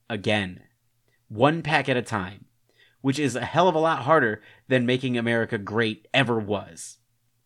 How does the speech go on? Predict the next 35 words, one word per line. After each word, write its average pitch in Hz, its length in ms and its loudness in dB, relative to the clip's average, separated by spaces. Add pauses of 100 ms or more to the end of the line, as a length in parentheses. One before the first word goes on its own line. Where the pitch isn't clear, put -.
(760)
We 143 120 4
resist 135 400 2
by 131 140 6
doing 127 500 2
right 123 300 0
by 104 180 2
our 98 80 -2
clients, 95 640 -6 (300)
even 180 240 2
if 165 120 -2
that 139 200 2
means 127 260 0
getting 113 240 0
slapped 117 440 -2
around 101 500 0
by 104 140 0
supposedly 120 720 -2
riskless 120 640 -2
markets 107 640 -2 (260)
and 107 180 -6
shameless 113 640 0
politics. - 800 -10 (760)
Even 170 220 2
if 175 140 -2
that 143 200 4
means 131 280 2
losing 160 520 0
clients. - 840 -8 (400)
Even 185 240 -2
if 196 100 0
that 180 180 2
means 147 240 0
losing 120 380 0
our 104 220 0
jobs. 101 840 -8